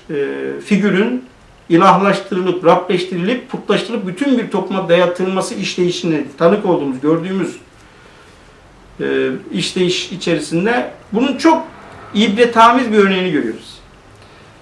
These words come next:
Esas da bakın, esas da hani tevhidi bir dünya görüşü, İslam'ın öğrettiği bütüncül tevhidi bir dünya görüşü de değil ama muhafazakar, dindar,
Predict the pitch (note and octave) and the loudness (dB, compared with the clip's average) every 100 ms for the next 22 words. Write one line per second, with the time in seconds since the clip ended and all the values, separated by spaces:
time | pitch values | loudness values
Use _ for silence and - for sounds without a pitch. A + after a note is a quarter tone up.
0 | - - - - _ - B3 B3+ D#4+ D#4+ | -20 -20 -20 -20 _ 4 6 8 6 6
1 | - C#4+ A3+ A3 C#3+ - G3+ G3+ C4 C4 | 4 6 6 4 0 0 -2 2 2 2
2 | - A3+ C4 D4+ - - - - - A3 | 2 2 2 0 -10 -20 -20 -6 2 4
3 | G#3+ - - G3 A#3 G3+ C4 C4 D4 A#3+ | 4 0 0 6 6 6 2 4 4 4
4 | A#3 F#3+ - - - D#3+ F#3 B3 A#3+ D#3+ | 2 -2 -6 -12 -8 -4 0 4 4 4
5 | - G3 E3+ G#3+ A3 G#3+ G#3 G#3+ F#3 G3 | 0 -4 -2 2 2 4 2 2 -4 -4
6 | A#3 A3+ A3+ - G3 F#3+ A3 A3 A3 G#3 | -2 -2 -2 -2 0 0 -2 -2 -2 -2
7 | A#3 A3+ A#3 - A3+ B3+ B3 C4+ D4 - | 0 0 0 0 0 0 4 6 6 2
8 | - G3+ A#3 C4 C4 B3+ B3+ A3 E3+ G#3 | 0 4 6 6 4 6 4 4 4 2
9 | A3+ A#3+ B3 - | 6 8 8 6